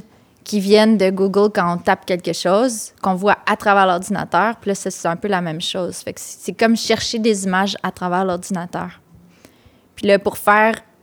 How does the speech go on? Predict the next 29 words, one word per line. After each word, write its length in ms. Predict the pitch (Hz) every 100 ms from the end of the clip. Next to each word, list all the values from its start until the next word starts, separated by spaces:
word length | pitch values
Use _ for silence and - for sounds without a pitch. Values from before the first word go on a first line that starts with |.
| _ _
un, 840 | - 180 165 160 170 165 - 135 - - _ -
sont, 280 | - 185 180
sont 220 | - 196 180
pas 120 | 233
dessinés 360 | 220 208 214
sur 180 | 208 202
des 140 | 185 180
feuilles 400 | - 202 202 190
plates, 320 | - 214 233
sont 120 | 190
dessinés 360 | 175 175 208 208
sur 160 | 196
des 100 | 175
feuilles 340 | - 196 202 180
en 120 | 156 - -
papier 300 | 196 - 208
mâché. 540 | 180 160 - 190 175 _ _ _ _ _ _ _ _ _
Fait 120 | 185
que, 80 | 170 - _ _ - -
tiens, 140 | - 170
ici, 200 | - 202
on 140 | 185
a 40 | 170
un, 260 | 170 180 -
un 140 | 175
peu 120 | 185 196
plus 180 | -
gros, 300 | 175 185 208
là. 140 | 220